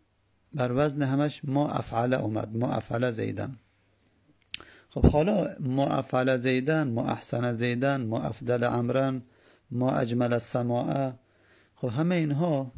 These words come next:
می‌بینیم که همه شبیه به همن، اسلوبشون شبیه همه، اسلوب تعجب شبیه به همه. خب، اعرابشون چی می‌شه؟ اعراب یکی رو بفهمیم، اعراب همه مثل همه. خب، کتاب اعراب می‌کنه: «ما افعل زیدن»،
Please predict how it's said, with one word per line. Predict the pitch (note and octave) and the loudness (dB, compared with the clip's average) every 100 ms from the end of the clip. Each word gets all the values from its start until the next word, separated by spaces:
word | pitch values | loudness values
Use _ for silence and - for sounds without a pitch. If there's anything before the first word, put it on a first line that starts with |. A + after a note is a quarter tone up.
| - _ _ _ _ _ - | -20 _ _ _ _ _ -4
می‌بینیم | D#3+ E3+ E3+ | 0 0 0
که | E3+ | 0
همه | F3 G3 | 0 0
شبیه | - F#3+ D#3 | 0 2 2
به | B2 | 2
همن، | A2 A2+ A2 A2 _ _ _ _ - | 0 -2 -4 -6 _ _ _ _ -10
اسلوبشون | - E3 F3+ D3 E3+ | -8 -4 -2 -2 -4
شبیه | - D3 C3+ B2+ B2 | 0 0 2 0 0
همه، | A2+ | -2
اسلوب | D3 B2+ D3 B2 | -2 -4 -2 -2
تعجب | - A2+ A#2+ - | -2 -2 -2 -4
شبیه | - C#3+ C#3 | -4 -4 -4
به | G#2+ | -4
همه. | G2+ G#2+ A2 - - - - - - - - _ | -4 -4 -6 -12 -20 -20 -20 -20 -20 -20 -20 _
خب، | - B2+ | -4 0
اعرابشون | B2+ C#3 G3 G3 F3 D3+ | 2 4 4 4 2 0
چی | - | 0
می‌شه؟ | B2+ A2+ A#2 A#2+ - _ _ _ _ - | -2 -2 -4 -6 -10 _ _ _ _ -2
اعراب | C#3+ F3 D#3 | 2 2 2
یکی | F#3 E3+ | 0 2
رو | D3 | 2
بفهمیم، | C#3 C#3 D3+ E3 G#3+ G#3+ | 2 2 2 2 2 0
اعراب | D#3+ D#3 D#3+ | -2 -2 -2
همه | C3 C#3 D#3+ | -2 0 0
مثل | C#3+ - | -2 -4
همه. | G#2 G#2 C3 _ _ _ _ _ _ - - _ _ _ _ _ _ | -6 -6 -10 _ _ _ _ _ _ -20 -20 _ _ _ _ _ _
خب، | - C3+ - _ _ _ - | -4 -4 -8 _ _ _ -8
کتاب | D3+ F#3 F3+ - | 0 2 2 0
اعراب | - C3+ D3+ E3 | 0 2 2 2
می‌کنه: | C#3+ C3+ D3 E3 E3+ | 0 0 2 2 2
«ما | C#3 C#3+ | 0 0
افعل | B2+ B2+ B2 B2 | 0 0 0 0
زیدن»، | A#2 A#2 A2 A2+ | 0 0 0 -4